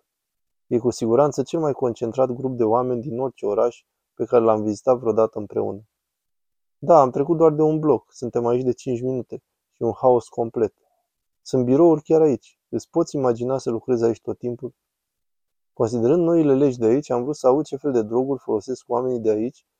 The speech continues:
și cât de ușor le este să le obțină. Ești pe tranc acum?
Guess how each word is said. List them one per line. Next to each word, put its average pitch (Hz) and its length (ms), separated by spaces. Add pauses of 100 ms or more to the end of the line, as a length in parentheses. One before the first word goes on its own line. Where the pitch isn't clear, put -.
(160)
și - 140
cât 180 160
de 175 60
ușor 139 340
le 123 120
este 123 240
să 120 100
le 117 60
obțină. 107 460 (800)
Ești - 180
pe 127 100
tranc 127 420
acum? 143 420